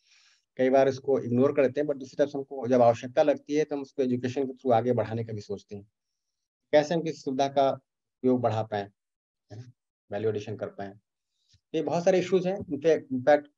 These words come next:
अ, elaborate करने जाएं तो आपको education में जिन जिन streams से हम लोग हैं, उन streams में बहुत सारा scope दिखाई देगा।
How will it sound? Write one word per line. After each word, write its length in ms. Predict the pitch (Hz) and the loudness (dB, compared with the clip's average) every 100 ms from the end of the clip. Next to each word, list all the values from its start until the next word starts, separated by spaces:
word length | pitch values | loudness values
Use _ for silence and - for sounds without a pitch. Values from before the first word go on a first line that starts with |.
| _ 117 - | _ -20 -8
अ, 280 | 113 110 110 120 | -2 -2 -2 -2
elaborate 420 | 120 120 131 127 | 0 0 -2 -2
करने 160 | 131 127 | -2 0
जाएं 240 | 127 127 | 0 0
तो 80 | 123 | 2
आपको 300 | 120 - 120 | 0 0 -2
education 440 | 117 117 120 131 | -2 -6 -6 0
में 260 | 127 127 110 | 2 2 0
जिन 180 | 117 123 | -4 -2
जिन 180 | 139 | -2
streams 480 | 127 - 123 147 147 | -4 -6 0 2 2
से 60 | 147 | 0
हम 160 | 117 | 0
लोग 160 | 120 107 | 0 0
हैं, 260 | 98 98 _ _ | -2 -14 _ _
उन 80 | 113 | -12
streams 400 | 107 - 135 - | -8 -2 -2 -2
में 80 | 123 | -4
बहुत 180 | 117 120 | -4 -2
सारा 140 | 117 | -4
scope 280 | 110 - 104 | -4 -6 -6
दिखाई 240 | 107 107 | -4 -4
देगा। 240 | 104 101 | -2 -4